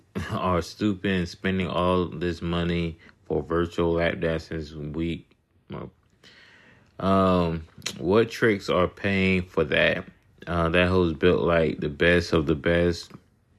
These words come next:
at a one-star strip club. The hoe is the best definition of waste time. Luckily, I'm a neurosurgeon, brain surgeon for my own company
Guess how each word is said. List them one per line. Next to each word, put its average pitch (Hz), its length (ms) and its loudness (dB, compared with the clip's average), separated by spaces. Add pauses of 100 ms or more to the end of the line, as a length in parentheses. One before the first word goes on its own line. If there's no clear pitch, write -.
(220)
at 85 200 -2
a 80 120 4
one-star 85 580 0
strip 78 320 -2
club. 76 480 -6
The 78 120 -8
hoe 92 280 2
is 82 340 0 (100)
the 82 320 -2
best 80 400 -2
definition 82 640 -4
of 78 200 -4
waste 80 560 -2
time. 80 520 -10 (1800)
Luckily, 110 720 4
I'm 95 280 2
a 90 260 4
neurosurgeon, 92 880 2
brain 90 320 2
surgeon 82 460 2
for - 140 -6
my 80 160 0
own 85 240 0
company 82 580 -4